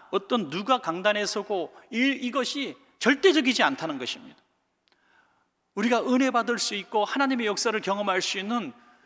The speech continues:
예배의 가장 중요한 모습은 바로 내가 상한 심령,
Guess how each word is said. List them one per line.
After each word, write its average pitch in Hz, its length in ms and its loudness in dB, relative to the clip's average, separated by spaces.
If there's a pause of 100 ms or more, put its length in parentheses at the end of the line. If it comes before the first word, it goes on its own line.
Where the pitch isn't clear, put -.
(140)
예배의 240 680 2
가장 320 380 4
중요한 302 680 0 (1600)
모습은 185 560 -4 (240)
바로 185 400 -4
내가 180 320 4
상한 294 400 -2
심령, 139 380 -6